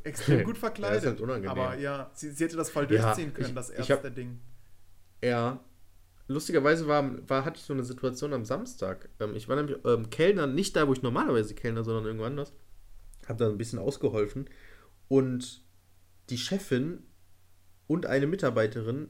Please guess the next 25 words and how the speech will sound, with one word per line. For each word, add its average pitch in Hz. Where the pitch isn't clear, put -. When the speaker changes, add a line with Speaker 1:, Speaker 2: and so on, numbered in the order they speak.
Speaker 2:
sahen 135
s-, -
sich 117
so 202
ähnlich, 107
dass 117
es -
super 170
schwer 143
war. 110
Also 113
es 113
war 127
ein 90
Geburtstag, 123
wo 123
ich 127
gef-, -
äh, 110
gekellnert 123
habe. 117
Und 117
da 107
war, 104
äh, 98